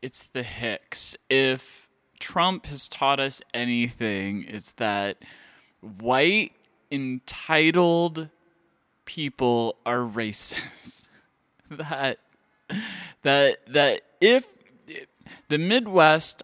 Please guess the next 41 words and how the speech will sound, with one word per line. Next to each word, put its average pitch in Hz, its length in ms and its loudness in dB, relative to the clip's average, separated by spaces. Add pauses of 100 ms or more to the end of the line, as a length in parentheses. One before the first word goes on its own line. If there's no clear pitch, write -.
hides 143 800 -2 (120)
in 127 180 -2
this 120 200 -4
cloak 127 600 -4 (100)
of 110 460 -6
nostalgia, 92 960 -6 (200)
they're 135 240 2
always 185 280 6
talking 170 500 2
about, 147 400 2
"Oh, 202 640 2 (400)
I 185 180 -4
wish 208 340 0
things 202 640 -4 (220)
were 185 120 2
great 185 400 0
like 196 300 0
they 208 160 4
used 202 500 0
to 196 100 0
be." 175 640 2 (260)
And 196 180 4
it's 233 160 4
like, 233 200 6
"Oh, 123 540 6
you 202 260 -4
want 190 460 2
things 120 480 -2
the 127 160 -6
way 110 400 0
where 110 260 -6
you 117 320 -6
were 143 160 0
on 143 220 0
top, 117 500 4
you 117 220 -4
were 127 140 -2
calling 120 400 -6
the 113 80 -8
shots, 107 640 -2
and 104 200 -8